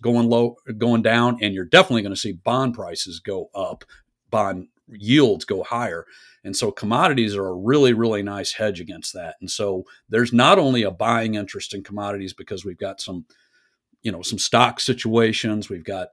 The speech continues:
uh, potential drought in the high plains again, we've got China buying everything that they can get their hands on.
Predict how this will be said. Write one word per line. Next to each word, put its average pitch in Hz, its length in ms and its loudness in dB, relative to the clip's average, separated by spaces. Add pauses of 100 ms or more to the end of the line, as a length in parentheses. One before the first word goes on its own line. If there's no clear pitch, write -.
(140)
uh, 92 220 -12
potential 101 440 -8
drought 120 520 4
in 90 120 -10
the 78 80 -12
high 95 220 -12
plains 139 540 4
again, 123 360 0
we've 85 160 -10
got - 220 -10
China 123 460 0 (260)
buying 95 300 -8
everything 101 540 -6
that 87 140 -14
they 95 120 -10
can 90 160 -12
get 87 200 -12
their - 120 -18
hands 151 400 2
on. 135 380 -2